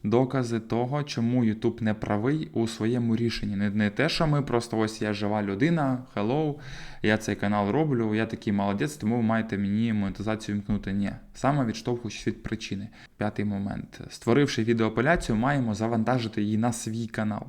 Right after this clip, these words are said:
не кудись на Google Диск там і так далі. Саме на свій канал, в доступ не для всіх. Копіюємо посилання і вставляємо його,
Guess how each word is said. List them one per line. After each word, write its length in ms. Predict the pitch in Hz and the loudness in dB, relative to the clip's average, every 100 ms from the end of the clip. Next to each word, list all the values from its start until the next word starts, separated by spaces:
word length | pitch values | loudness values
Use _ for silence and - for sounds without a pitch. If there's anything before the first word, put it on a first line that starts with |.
| - - - - | -14 -20 -6 0
не 100 | 107 | 2
кудись 440 | 110 107 117 - | 2 2 2 0
на 300 | 104 101 101 - - - - - | -2 -2 -4 -10 -18 -18 -14 -2
Google 360 | 107 104 98 | 2 4 4
Диск 280 | 98 147 - | 4 2 2
там 160 | 110 107 | -4 -4
і 40 | |
так 120 | 98 | -4
далі. 220 | 101 - - | -4 -4 -2
Саме 240 | 131 120 | 0 2
на 100 | 107 | 0
свій 220 | 107 110 | 0 -2
канал, 380 | 104 110 123 151 | 0 0 2 0
в 60 | 107 | 2
доступ 460 | 117 117 - 98 | 2 2 0 -2
не 140 | 110 110 | 0 2
для 180 | 101 | 0
всіх. 520 | 98 - - 175 - - - | -2 -4 -2 -2 -2 -12 0
Копіюємо 720 | 151 147 143 123 120 113 110 | 4 6 6 6 6 6 4
посилання 640 | 104 107 - 113 151 165 139 | 2 0 2 2 2 2 0
і 60 | 123 | -2
вставляємо 640 | - 110 117 151 135 110 | 0 2 4 2 2 0
його, 520 | 98 104 113 131 135 | 0 0 0 0 -2